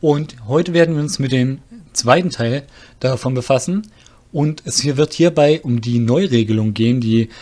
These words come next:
noch nicht zu hundert Prozent feststehen, aber die durch den Gesetzesentwurf zumindest eingebracht wurden, aber noch nicht entschieden sind. Das heißt, das, was wir hier sehen, das könnte auf uns zukommen.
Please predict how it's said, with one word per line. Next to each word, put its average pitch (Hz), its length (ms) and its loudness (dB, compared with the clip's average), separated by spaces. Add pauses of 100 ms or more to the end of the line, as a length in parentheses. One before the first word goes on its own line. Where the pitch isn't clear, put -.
(280)
noch 123 180 0
nicht 127 160 -2
zu 147 80 0
hundert 143 220 0
Prozent 120 340 0
feststehen, 147 540 0
aber 143 220 0
die 143 120 -2
durch 135 320 -4
den 123 140 -2
Gesetzesentwurf 131 1500 -2
zumindest 151 600 -4
eingebracht 147 580 -2
wurden, 165 380 -2 (340)
aber 139 180 6
noch 139 140 -2
nicht 143 180 -4
entschieden 143 400 -2
sind. 123 320 -4
Das - 160 -4
heißt, 127 320 -2
das, - 140 0
was 127 180 0
wir 135 80 0
hier 175 300 0
sehen, 135 420 -2 (460)
das 160 220 0
könnte 196 320 2
auf 127 180 -4
uns 123 180 -4
zukommen. 160 480 0